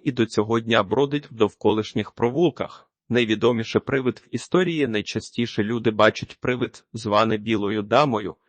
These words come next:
Це збірний образ, який підійшов би не одній дамі минулих століть. Очевидці найчастіше це привид описують як даму в білому,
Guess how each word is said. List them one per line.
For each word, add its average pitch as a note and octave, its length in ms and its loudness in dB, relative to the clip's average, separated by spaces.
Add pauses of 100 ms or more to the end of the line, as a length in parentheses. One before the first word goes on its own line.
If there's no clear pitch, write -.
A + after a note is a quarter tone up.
(320)
Це A#2 220 2
збірний A2+ 500 0
образ, G2+ 580 0
який B2+ 340 -2
підійшов A2+ 640 -2
би C3 100 2
не B2 120 2
одній A2+ 380 0
дамі A2 360 2
минулих C3+ 480 -2
століть. - 540 -6 (120)
Очевидці B2+ 600 0
найчастіше B2 760 -2
це A#2+ 200 0
привид A2 460 -2
описують G#2 760 -6
як A2+ 240 2
даму A2 360 2
в G#2+ 100 -16
білому, G#2 480 -2